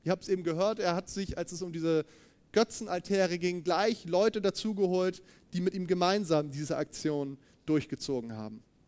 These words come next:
Und wir sehen auch im Folgenden immer wieder, sucht er sich Menschen, die mit ihm an der Erfüllung des Planes Gottes arbeiten würden. Und wir wissen das alle, der Umgang mit Menschen bedeutet auch immer wieder Enttäuschung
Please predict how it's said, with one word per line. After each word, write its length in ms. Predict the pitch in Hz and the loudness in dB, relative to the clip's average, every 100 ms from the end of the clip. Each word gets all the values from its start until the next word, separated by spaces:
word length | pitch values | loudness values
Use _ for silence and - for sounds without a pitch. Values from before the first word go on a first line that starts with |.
| _ - - - | _ -20 -16 -6
Und 100 | 180 | 2
wir 120 | 196 | 4
sehen 260 | 175 285 285 | 4 2 0
auch 120 | 233 | -4
im 120 | 214 | -4
Folgenden 500 | - 247 269 262 240 | 0 6 6 6 2
immer 340 | 226 269 254 | 2 4 4
wieder, 280 | 220 254 240 | 4 6 6
sucht 240 | 196 262 247 | 4 0 0
er 80 | |
sich 180 | 190 202 | 0 0
Menschen, 600 | 202 220 285 - 277 302 - _ _ _ - | 4 4 2 -4 -6 -8 -12 _ _ _ -2
die 80 | 202 | 0
mit 180 | 202 | 0
ihm 260 | 233 240 269 | 4 2 4
an 140 | 208 | 0
der 100 | 208 | 2
Erfüllung 440 | 185 - 254 247 240 | 2 2 2 2 0
des 140 | 208 | -2
Planes 460 | - 208 202 208 - | -2 2 2 0 0
Gottes 600 | 190 185 190 185 - - _ _ _ | 0 2 2 2 -2 -12 _ _ _
arbeiten 500 | - 175 165 151 147 | 4 4 6 2 0
würden. 380 | 127 120 110 107 - _ _ _ _ _ _ _ _ _ _ _ _ | -6 -6 -6 -14 -20 _ _ _ _ _ _ _ _ _ _ _ _
Und 120 | 190 | -2
wir 120 | 196 190 | 0 0
wissen 220 | 254 247 | 0 -2
das 160 | 208 | -4
alle, 380 | 190 202 262 320 - _ _ _ _ _ _ _ _ _ _ _ _ | -2 0 0 -4 -8 _ _ _ _ _ _ _ _ _ _ _ _
der 140 | 180 185 | 2 2
Umgang 340 | 269 285 254 | 2 2 2
mit 140 | 226 | 2
Menschen 340 | 202 208 240 233 | 2 0 0 0
bedeutet 420 | 202 196 196 208 | 2 2 0 -2
auch 120 | 180 | -8
immer 260 | 214 220 190 | -8 -8 -6
wieder 200 | 202 185 | -4 -4
Enttäuschung 720 | 185 185 190 196 208 196 196 | -6 -2 0 0 -2 -2 -4